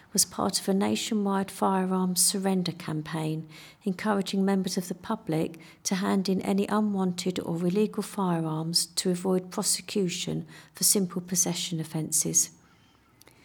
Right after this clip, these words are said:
Chief Superintendent Matt Thompson, firearms surrender campaign lead for Bedfordshire, Cambridgeshire and Hertfordshire Police Forces, said,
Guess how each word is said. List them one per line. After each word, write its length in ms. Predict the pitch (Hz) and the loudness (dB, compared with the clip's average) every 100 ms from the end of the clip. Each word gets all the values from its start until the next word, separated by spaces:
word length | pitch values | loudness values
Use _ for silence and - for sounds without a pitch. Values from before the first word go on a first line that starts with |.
| - - | -20 -10
Chief 240 | - 262 247 | 2 2 4
Superintendent 920 | - 240 240 233 226 208 185 175 175 | 2 0 0 -2 0 2 2 0 0
Matt 280 | 185 185 - | 0 -2 -4
Thompson, 680 | - 196 185 - - 147 170 | -2 0 0 0 0 0 -2
firearms 720 | - 208 196 202 196 196 190 | 0 2 4 2 2 2 4
surrender 460 | - 196 196 185 180 | 4 4 2 2 0
campaign 760 | 180 180 180 - 196 190 165 | -2 -4 -4 -2 0 2 0
lead 320 | 147 156 165 - - - | -2 -4 -6 -12 -18 -16
for 100 | - | -12
Bedfordshire, 720 | 180 190 185 - 175 - 202 185 | 0 0 0 -2 -2 0 0 0
Cambridgeshire 720 | 190 185 175 175 175 - 170 | 0 0 0 -2 -2 0 0
and 160 | 175 175 | 0 -2
Hertfordshire 640 | 196 185 180 - - 185 | -2 -2 -4 -6 -4 -4
Police 400 | - 196 185 - | -2 0 2 0
Forces, 580 | - 151 151 - 147 - | 0 -4 0 0 2 2
said, 420 | - 147 170 | 2 0 -2